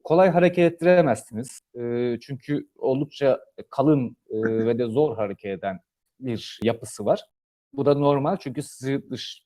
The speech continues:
kısımdaki, e, ısı kaybından ve işte zararlı ışınlardan korumaya çalışıyor.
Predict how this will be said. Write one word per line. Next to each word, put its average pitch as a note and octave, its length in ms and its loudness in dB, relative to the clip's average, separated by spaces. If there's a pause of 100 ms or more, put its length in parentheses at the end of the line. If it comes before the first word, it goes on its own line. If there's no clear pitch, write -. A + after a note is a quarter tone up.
kısımdaki, B2+ 680 -6 (280)
e, B2 80 0
ısı A#2+ 520 -2
kaybından G2+ 600 -2 (120)
ve A2 180 0
işte - 240 -10
zararlı A#2+ 380 2
ışınlardan A2+ 540 -4
korumaya F#2+ 380 -10
çalışıyor. G#3 540 -8